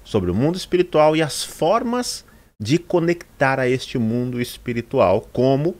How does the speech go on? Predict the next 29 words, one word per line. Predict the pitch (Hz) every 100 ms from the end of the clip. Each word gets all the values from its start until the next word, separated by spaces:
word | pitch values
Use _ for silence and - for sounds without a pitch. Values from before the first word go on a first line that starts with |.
| - - - _
o | 131 143
chamado | - 143 110 104 110 120
tabuleiro | - 113 104 98 95 110 117 -
Ouija, | - 107 117 92 80 82 80 - 78
né? | 85 107 - -
É | 95
o | 90 92 -
Ouija. | 139 175 143 87 87 - - - - _ 90
A |
pronúncia | - 98 110 113 110
é |
meio | 113 107
estranha, | 101 - 135 151
né? | 131
Já | 135
ouviu | 107 127
falar? | 117 139
Tem | - 208
filme | - 196 214 131 - - - - _
sobre | - 123 107 107
isto, | 107 131 -
né? | 98 131 165 _ _ _ _ _ -
Então | - 117
é |
a |
letra, | 101 107 - 92 - - - - _
é, | - 90 -
O | 120 151 196 - - - - -
U | 139 185 196